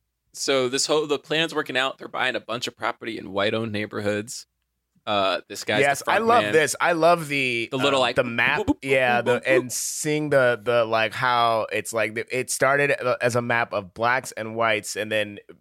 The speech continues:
Speaker 2: mixed. E-, there are so many dots. He just, he was, whoo, he was integrating, baby. Integrating, baby.
Speaker 1: Uh,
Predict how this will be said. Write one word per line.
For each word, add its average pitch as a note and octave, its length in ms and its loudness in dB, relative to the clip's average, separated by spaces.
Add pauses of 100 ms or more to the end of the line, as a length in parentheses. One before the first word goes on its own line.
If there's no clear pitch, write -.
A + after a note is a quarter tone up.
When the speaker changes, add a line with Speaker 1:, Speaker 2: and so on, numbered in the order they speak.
(140)
Speaker 2:
mixed. A2 600 -8
E-, A#2+ 360 -12
there B2 200 -2
are A2 40 -2
so C#3+ 220 2
many C#3 360 0
dots. C3+ 400 -2
He D#3+ 80 -4
just, F3 280 -8
he G#3+ 80 -10
was, C4+ 200 -12 (680)
whoo, B4 200 8
he F#4+ 60 4
was E4 220 -6
integrating, F#4+ 500 0
baby. G4+ 240 2 (1400)
Integrating, C#4+ 800 0
baby. F4+ 140 6 (4000)
Speaker 1:
Uh, B2 460 2